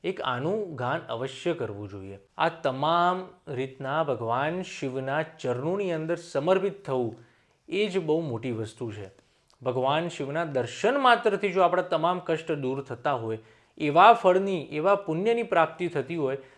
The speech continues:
કે સ્વયં ભગવાન શિવ કહે છે કે તમે મારા કાર્તિકેય સમાન પ્રિય બની શકો છો.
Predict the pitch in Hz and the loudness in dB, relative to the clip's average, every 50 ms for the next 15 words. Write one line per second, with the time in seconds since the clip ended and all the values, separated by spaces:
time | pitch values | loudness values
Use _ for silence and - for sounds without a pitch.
0 | _ _ - 170 165 165 - 151 160 190 208 190 185 160 160 156 156 175 196 208 | _ _ -6 -6 -6 -4 -2 -2 -2 0 2 2 2 2 4 2 2 0 0 -4
1 | - - 170 175 175 175 170 143 131 135 151 151 - 143 - 175 165 143 - 139 | -4 -4 -4 -4 -2 -2 -2 -2 0 -2 -2 -4 -6 -6 -6 -6 -6 -4 -4 -4
2 | 120 131 156 160 151 143 143 170 170 - - 120 110 117 120 - - 202 196 247 | -2 -2 -2 -2 0 0 -2 -2 -4 -4 -2 -2 -2 -2 -2 -2 -4 -2 0 0
3 | 247 240 - 180 175 180 185 180 156 160 139 131 131 123 120 113 113 113 110 110 | 0 0 0 0 0 0 -2 -2 -2 -4 -4 -2 -2 -2 -2 -2 -4 -4 -8 -10
4 | 107 98 117 107 98 104 104 | -12 -10 -10 -12 -12 -12 -12